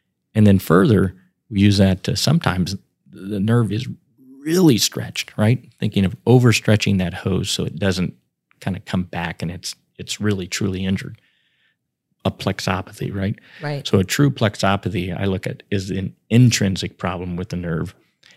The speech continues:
Speaker 1: and, and thoracic outlet is a, is a condition which is extrinsic.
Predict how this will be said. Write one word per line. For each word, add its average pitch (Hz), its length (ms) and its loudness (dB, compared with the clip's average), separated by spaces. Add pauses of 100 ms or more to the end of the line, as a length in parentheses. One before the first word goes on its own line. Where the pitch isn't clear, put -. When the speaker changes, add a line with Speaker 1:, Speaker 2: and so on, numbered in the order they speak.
(200)
Speaker 1:
and, 92 400 0 (160)
and 92 260 -2 (220)
thoracic 110 420 -2
outlet 95 340 -6
is 95 160 -6
a, 92 140 -4
is 90 300 -8
a 92 80 -4
condition 92 480 -6
which 92 180 -8
is - 140 -8 (240)
extrinsic. - 800 -6